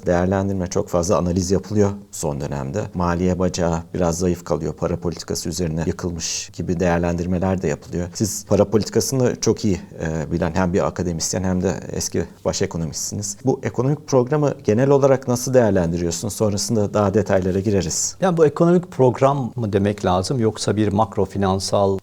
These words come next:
Speaker 2: yani politikalar bütünü demek lazım galiba. Çünkü tam bir kapsamlı bir program olduğunu söyleyemeyiz ortada. Fakat bayağı bir makro politikalarda değişiklik var. Yani,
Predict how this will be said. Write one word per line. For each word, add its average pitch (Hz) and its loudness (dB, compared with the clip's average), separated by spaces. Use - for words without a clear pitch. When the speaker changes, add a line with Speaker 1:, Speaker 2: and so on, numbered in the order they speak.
Speaker 2:
yani 90 -8
politikalar 104 0
bütünü 101 0
demek 80 -14
lazım - -12
galiba. - -10
Çünkü 110 -6
tam 165 4
bir 143 4
kapsamlı 135 2
bir 113 -2
program 185 -2
olduğunu 135 2
söyleyemeyiz 127 4
ortada. - -10
Fakat 170 -6
bayağı 127 4
bir 147 -4
makro 127 0
politikalarda 98 -2
değişiklik - 0
var. - -14
Yani, - -10